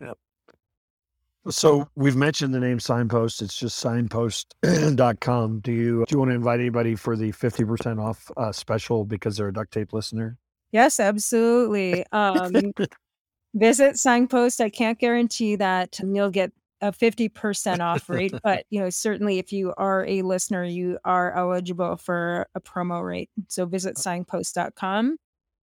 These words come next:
Speaker 2: visit the upper right corner and request a demo. Check our product out. See if it's a good fit for your company.
Speaker 1: Laura, say-, thanks so much for stopping by the Duct Tape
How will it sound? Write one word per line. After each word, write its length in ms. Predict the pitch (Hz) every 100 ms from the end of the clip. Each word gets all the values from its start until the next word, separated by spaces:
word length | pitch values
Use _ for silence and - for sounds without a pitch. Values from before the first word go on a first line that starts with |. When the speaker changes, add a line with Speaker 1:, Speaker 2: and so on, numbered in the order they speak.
| -
Speaker 2:
visit 320 | 185 170 180
the 160 | - 175
upper 260 | 180 185 180
right 260 | 185 180
corner 560 | - 196 180 190 202 220
and 560 | 208 190 185 180 180 180
request 420 | 196 202 226 220 226
a 80 |
demo. 340 | 196 190 170 165
Check 260 | - 185
our 100 | 202
product 500 | 190 185 175 175 180 175
out. 240 | 160 165
See 160 | - 180
if 100 | 202
it's 160 | -
a 40 | 180
good 220 | 180 165
fit 240 | 190 170
for 80 | 175
your 160 | 165 165
company. 440 | 170 165 160 175 - _ _ _ _ _ _ _ _ _ _ _ _ _ _ _ _ _ -
Speaker 1:
Laura, 200 | 135 135
say-, 260 | - 135 139
thanks 240 | 131 120
so 80 | -
much 180 | 120 113
for 320 | - 120 101
stopping 300 | - - 123
by 120 | 120 120
the 80 | 117
Duct 200 | 120 -
Tape 160 | 120